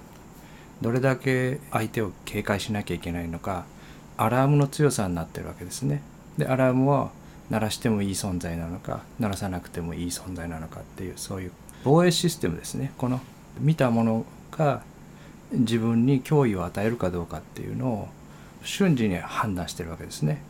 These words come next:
今までの貼り付けたラベルによって、その個体の自分に危害を与える可能性もそのラベルには入ってるわけですね。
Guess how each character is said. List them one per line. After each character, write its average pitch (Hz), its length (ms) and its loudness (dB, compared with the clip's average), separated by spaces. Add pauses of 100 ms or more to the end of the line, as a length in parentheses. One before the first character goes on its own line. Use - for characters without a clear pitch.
(100)
今 113 200 2
ま 110 160 2
で 98 240 -4 (360)
の 143 160 4
貼 - 200 -6
り 107 100 -6
付 - 220 -6
け 80 40 -6
た 82 240 -6
ラ 92 120 -2
ベ 90 140 -4
ル 87 120 -4
に 87 120 -4
よ 87 80 -8
っ 82 40 -12
て、 - 440 -2 (760)
そ - 180 -6
の 92 320 -6 (260)
個 98 100 -8
体 87 220 -6
の 117 260 -2 (240)
自 107 140 -4
分 104 500 -2
に 107 120 -4 (100)
危 151 200 2
害 117 340 2
を 95 120 -2
与 127 240 0
え 151 40 4
る 147 60 2
可 - 160 -8
能 110 160 0
性 143 300 0 (180)
も 185 260 2
そ - 160 0
の 113 120 4
ラ 101 120 4
ベ 101 120 0
ル 101 60 0
に 98 80 0
は 82 80 -2
入 - 340 -2
っ - 20 -4
て - 140 -4
る 87 60 -4
わ 80 100 -6
け - 80 -10
で - 80 -14
す - 140 -8
ね。 135 320 0